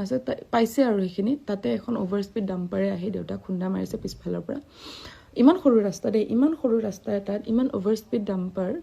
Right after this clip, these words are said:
আহিছে, আহি পেলাই দেউতাক খুন্দা মাৰিছে, দেউতাক গাৰ ওপৰেদি উঠি গুচি গৈছে, ডাইৰেক্ট পলাইছে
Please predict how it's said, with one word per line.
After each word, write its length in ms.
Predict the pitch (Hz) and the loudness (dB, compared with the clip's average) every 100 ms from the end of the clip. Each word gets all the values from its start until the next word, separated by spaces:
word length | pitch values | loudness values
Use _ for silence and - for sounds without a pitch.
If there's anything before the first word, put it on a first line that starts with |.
| - - | -10 -10
আহিছে, 300 | 170 220 226 214 | -2 -2 -2 -4
আহি 120 | 185 202 | -2 -2
পেলাই 160 | 208 202 | -2 -2
দেউতাক 180 | 196 202 - | -4 -4 -4
খুন্দা 180 | 196 208 | -2 0
মাৰিছে, 220 | 202 190 190 | -2 -4 -6
দেউতাক 200 | 185 196 180 | -4 -4 -2
গাৰ 120 | 170 | -4
ওপৰেদি 260 | 170 196 196 185 | -4 -4 -2 -4
উঠি 120 | 185 | -4
গুচি 160 | 175 180 | -6 -6
গৈছে, 180 | 185 180 196 | -6 -6 -4
ডাইৰেক্ট 260 | 247 330 285 | -2 -2 0
পলাইছে 320 | 208 165 - | 0 0 -4